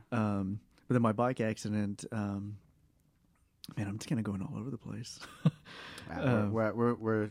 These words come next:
Speaker 2: we're still doing, like, before
Speaker 1: Yeah,
Speaker 2: graduating,
Speaker 1: yeah.
Speaker 2: so it's good.
Speaker 1: <clears throat> So my bike accident, uh, I was in the hospital for thirteen days, no food, no water, um, and I was just on I Vs giving me nutrients 'cause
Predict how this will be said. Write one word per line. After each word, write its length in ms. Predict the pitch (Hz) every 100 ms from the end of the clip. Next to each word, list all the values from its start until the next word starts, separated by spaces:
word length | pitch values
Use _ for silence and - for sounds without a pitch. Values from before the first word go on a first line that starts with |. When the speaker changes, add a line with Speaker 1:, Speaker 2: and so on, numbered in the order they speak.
| 113
Speaker 2:
we're 100 | 110
still 200 | - 101
doing, 240 | 98 95
like, 160 | 87 87
before 580 | 90 - 92 92 87 - -
Speaker 1:
Yeah, 160 | 123
Speaker 2:
graduating, 240 | 92 90 -
Speaker 1:
yeah. 60 | 78
Speaker 2:
so 140 | 85
it's 100 | 90
good. 320 | - 202 160 131
Speaker 1:
<clears throat> 40 | _ _ _ _ - 127
So 160 | 123
my 120 | 117
bike 280 | 113 127 127
accident, 640 | 131 120 120 120 117 113 - -
uh, 60 |
I 60 | 107
was 100 | 110
in 60 | 135
the 80 |
hospital 300 | 117 120 127
for 140 | 113 110
thirteen 460 | - 117 - 117
days, 420 | 107 107 107 107 - - - - _
no 220 | 123 123
food, 360 | 120 123 120 117
no 180 | 110 107
water, 600 | 104 107 107 110 110 113 _ _ _ _ _ -
um, 560 | - 107 101 98 98 98 - _ _ _ _ -
and 360 | 123 107 104
I 80 | 107
was 80 | 113
just 160 | 113
on 120 | 117 110
I 140 | 104
Vs 380 | 104 107 107 -
giving 200 | - 104
me 80 | 101
nutrients 520 | 107 - 107 104 -
'cause 320 | 113 98 98